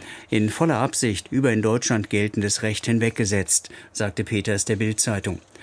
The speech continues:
Damit sei er nicht mehr tragbar. Zuvor hatte bereits die Schatzmeisterin der Frauenunion, Rosin, Spahn den Rücktritt nahegelegt.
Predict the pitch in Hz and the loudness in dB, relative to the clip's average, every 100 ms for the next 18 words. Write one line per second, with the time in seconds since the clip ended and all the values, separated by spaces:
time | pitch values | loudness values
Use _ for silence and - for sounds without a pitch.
0 | - - - 117 127 - 123 120 110 104 | -20 -18 -4 0 2 2 2 0 0 0
1 | 107 - 110 101 - 104 - 101 85 - | 0 -2 -4 -2 0 -2 0 -4 -4 -8
2 | - - - - - - - 139 135 135 | -20 -20 -20 -20 -20 -6 -2 0 2 2
3 | 131 131 123 110 113 - 110 - 131 - | 2 2 0 2 2 0 0 0 0 0
4 | 117 110 - 107 107 98 98 - 120 147 | 0 0 -2 -2 0 -2 -4 0 2 4
5 | 107 - 107 95 98 113 135 101 110 101 | 2 2 0 2 2 4 4 4 2 2
6 | 113 127 117 95 - - - - 104 101 | 2 4 4 2 -6 -10 -8 -2 0 2
7 | 107 101 98 101 - - 98 110 104 101 | 2 2 0 -2 -2 -4 0 2 2 2
8 | 98 95 92 - - | 2 0 0 -2 -12